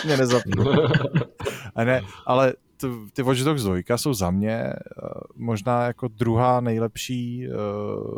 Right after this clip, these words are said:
Speaker 1: open world hra podobného typu právě po, po těch G T Ačkách, který tam si dosaďte svoje oblíbený, ať to jako to.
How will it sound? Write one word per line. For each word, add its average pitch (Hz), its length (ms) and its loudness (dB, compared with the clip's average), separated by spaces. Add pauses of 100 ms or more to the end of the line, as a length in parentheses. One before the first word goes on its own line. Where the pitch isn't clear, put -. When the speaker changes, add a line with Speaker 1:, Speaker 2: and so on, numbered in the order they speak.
(300)
Speaker 1:
open 120 400 0
world 117 260 0 (100)
hra 107 300 4
podobného 117 480 -2
typu 117 480 -4 (340)
právě 107 360 4
po, 107 460 2 (420)
po 107 120 -6
těch 120 200 -4
G 107 120 4
T 117 140 6
Ačkách, 107 360 2
který 110 560 -2
tam 104 180 0
si - 120 -2
dosaďte 104 380 -2
svoje 98 220 0
oblíbený, 87 480 -2
ať 80 160 -8
to 85 100 -8
jako 82 320 -6 (180)
to. - 160 -8